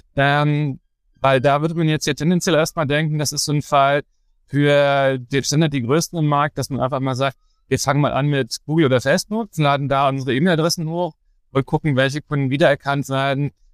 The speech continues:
und was man daraus machen kann. Aber das hättest du ja gesagt, ist eigentlich bei euch gar nicht so erfolgreich gewesen oder nicht das, wofür ihr euch am Ende entschieden habt?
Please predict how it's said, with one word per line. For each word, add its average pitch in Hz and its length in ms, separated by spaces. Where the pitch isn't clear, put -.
und 123 120
was 123 140
man 135 120
daraus 127 260
machen 104 280
kann. - 200
Aber 113 120
das 139 120
hättest 175 240
du 190 40
ja 196 120
gesagt, 185 240
ist 170 120
eigentlich 165 280
bei 156 120
euch 156 240
gar 147 180
nicht 165 160
so 165 200
erfolgreich 165 500
gewesen 165 460
oder 143 140
nicht 147 200
das, 151 180
wofür 151 220
ihr 131 40
euch 147 140
am 143 100
Ende 143 120
entschieden 165 360
habt? 311 120